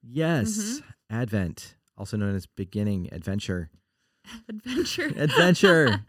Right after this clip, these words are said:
Speaker 2: <laughs> Is that where
Speaker 1: Advent
Speaker 2: that
Speaker 1: adventure. What?
Speaker 2: That's not where that comes from, is it?
Speaker 1: Where Advent comes from?
Speaker 2: Yeah.
Speaker 1: Well, it's
Speaker 2: I
Speaker 1: ad-,
Speaker 2: guess
Speaker 1: it's
Speaker 2: an
Speaker 1: the same
Speaker 2: advent
Speaker 1: ori-,
Speaker 2: is a
Speaker 1: it's the same,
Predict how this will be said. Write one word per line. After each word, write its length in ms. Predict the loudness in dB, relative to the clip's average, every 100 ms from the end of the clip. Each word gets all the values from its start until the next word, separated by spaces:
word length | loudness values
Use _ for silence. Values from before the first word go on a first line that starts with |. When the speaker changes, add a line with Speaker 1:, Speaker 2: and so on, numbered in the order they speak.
| -14
Speaker 2:
<laughs> 180 | -12 -6
Is 140 | -2
that 120 | 0 2
where 80 | 2
Speaker 1:
Advent 60 |
Speaker 2:
that 80 | 2
Speaker 1:
adventure. 400 | 2 0 -2 -4 -10 _ _ _ -4
What? 220 | -4 -4 -6
Speaker 2:
That's 200 | -12 -10
not 100 | -12
where 120 | -12
that 160 | -16 -16
comes 260 | -16 -16
from, 220 | -16 -18 -18
is 100 | -6
it? 60 |
Speaker 1:
Where 120 | -2 -2
Advent 400 | -4 -4 -6 -6
comes 180 | -6
from? 260 | -6 -6 -6 -10
Speaker 2:
Yeah. 380 | -18 -16 -16 -18 _
Speaker 1:
Well, 220 | -4 -2
it's 140 | -2 -6 -12
Speaker 2:
I 80 | -6
Speaker 1:
ad-, 60 | -2
Speaker 2:
guess 140 | 0
Speaker 1:
it's 140 | 0
Speaker 2:
an 60 | 2
Speaker 1:
the 40 |
same 280 | 4 4 4
Speaker 2:
advent 180 | 4 4
Speaker 1:
ori-, 160 | 4 2
Speaker 2:
is 60 |
a 20 | 0
Speaker 1:
it's 100 | -2
the 80 |
same, 220 | -2 0